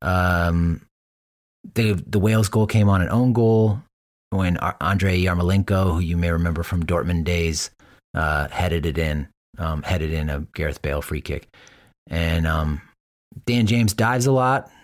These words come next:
Not a big fan of that. <laughs> Uh, but, but he can do some stuff in the middle third, and he can't do anything in the final third. I thought Ukraine was much more patient and practiced against the low block than we have ever looked.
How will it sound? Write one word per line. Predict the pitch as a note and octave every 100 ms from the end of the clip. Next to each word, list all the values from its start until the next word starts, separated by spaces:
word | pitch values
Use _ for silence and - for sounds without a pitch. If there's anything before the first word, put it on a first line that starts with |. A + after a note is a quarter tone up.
| _
Not | - G#2+
a | G2+
big | G#2 F#2
fan | A2+ A2
of | G#2
that. | G#2+ A#2+ A#2 - - _ _ - - _
<laughs> | - - _ - - -
Uh, | F#2 G#2 G2+ G2 F#2+ F2 - _ _ -
but, | - -
but | G#2
he | G2
can | B2 A#2+
do | A#2
some | A#2 A2
stuff | - A2
in | A2
the |
middle | G#2 G#2
third, | F#2+ G2+ G2 G2 F2+
and | F#2
he | E2+
can't | D#2 - F#2+
do | E2+ F2
anything | F2+ - F2
in | E2+
the |
final | D#2+ F#2 E2
third. | D#2 E2 D2+ D2 - _ _ - - - - _
I | G#2+
thought | B2 -
Ukraine | G#2 - A2+
was | G2+
much | G#2 A2 G#2+
more | G#2+ G2
patient | - F#2+ F#2 G2 -
and | F2
practiced | - F#2 E2 - D2+ - -
against | F#2+ E2+ D#2
the | D#2+
low | E2 E2
block | D#2 D#2 C#2+ - -
than | F2 F2 E2
we | D#2+
have | E2+
ever | E2+ D2
looked. | C#2+ B1+ - -